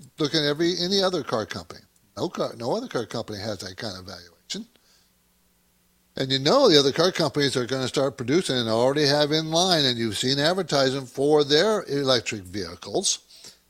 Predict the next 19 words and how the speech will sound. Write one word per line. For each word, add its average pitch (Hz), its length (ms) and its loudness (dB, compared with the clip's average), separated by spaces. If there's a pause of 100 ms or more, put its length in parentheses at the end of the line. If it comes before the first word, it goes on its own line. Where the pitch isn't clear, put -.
(180)
Um, 123 840 2 (160)
so, 143 460 4
but 131 500 2
the 135 140 2
market 147 720 0
has 135 220 2
says 135 320 2
Tesla's 147 640 0
the 117 160 2
clear 151 340 0
winner, 127 300 -2 (1160)
or 151 100 2
else 147 120 2
they 165 100 2
wouldn't 165 240 -2
evaluate 165 500 0
it 117 40 -4
so 147 220 2
high. 170 380 -6